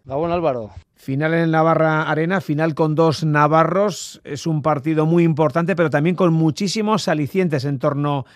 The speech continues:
Speaker 2: a esta final.
Speaker 1: Sí, eso es, eh, una final que va a ser muy dura, pero a la vez... Pues especial, eh, do-, dos navarros y, y en el Navarra Arena, pues es la, la verdad que,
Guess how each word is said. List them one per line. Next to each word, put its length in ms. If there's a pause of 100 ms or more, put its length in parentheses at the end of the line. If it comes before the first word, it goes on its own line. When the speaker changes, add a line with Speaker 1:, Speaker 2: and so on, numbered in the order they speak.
(120)
Speaker 2:
a 100
esta 180
final. 520 (500)
Speaker 1:
Sí, 180
eso 200
es, 280
eh, 220
una 220
final 560
que 100
va 60
a 40
ser 120
muy 180
dura, 300
pero 160
a 40
la 100
vez... 160 (640)
Pues 200
especial, 540
eh, 560
do-, 380
dos 240
navarros 600
y, 480 (120)
y 60
en 60
el 80
Navarra 320
Arena, 280
pues 220
es 200
la, 120 (400)
la 100
verdad 240
que, 280